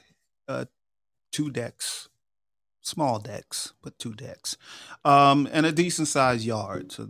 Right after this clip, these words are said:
we have about a acre and a half or acre and three quarters or something,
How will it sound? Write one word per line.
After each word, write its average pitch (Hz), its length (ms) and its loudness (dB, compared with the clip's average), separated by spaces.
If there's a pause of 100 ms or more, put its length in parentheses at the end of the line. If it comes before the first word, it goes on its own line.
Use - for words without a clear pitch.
(160)
we 110 280 -14
have 110 180 -14 (100)
about 107 180 -8
a - 140 -10 (880)
acre 101 1300 -10
and 107 420 -8
a 107 100 -10
half 107 960 -8
or 107 120 -10
acre 117 320 -10
and 110 160 -6
three 117 180 -8
quarters 107 440 -6
or 113 80 -6
something, - 540 -8